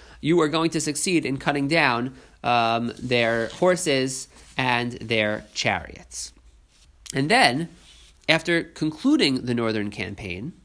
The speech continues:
so we've now faced our greatest foe yet, one that has chariots and horsemen,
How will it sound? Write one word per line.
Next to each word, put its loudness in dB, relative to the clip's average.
so -10
we've -6
now -2
faced -6
our -4
greatest -4
foe -6
yet, -2
one -6
that -6
has -6
chariots -6
and -16
horsemen, -6